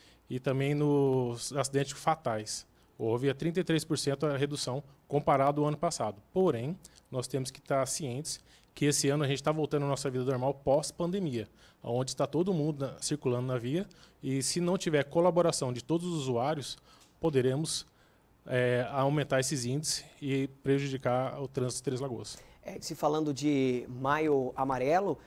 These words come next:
Speaker 2: várias campanhas foram feitas também por parte da polícia, por parte da prefeitura aqui de Três Lagoas, né?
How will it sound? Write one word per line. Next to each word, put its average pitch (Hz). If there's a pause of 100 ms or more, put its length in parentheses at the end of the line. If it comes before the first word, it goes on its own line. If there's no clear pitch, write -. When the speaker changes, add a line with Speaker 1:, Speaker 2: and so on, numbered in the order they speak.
(160)
Speaker 2:
várias 147
campanhas 165
foram 127
feitas 123
também 127
por 135
parte 127
da 123
polícia, 139
por 127
parte -
da 135
prefeitura 127
aqui 131
de 123
Três 127
Lagoas, 127
né? 160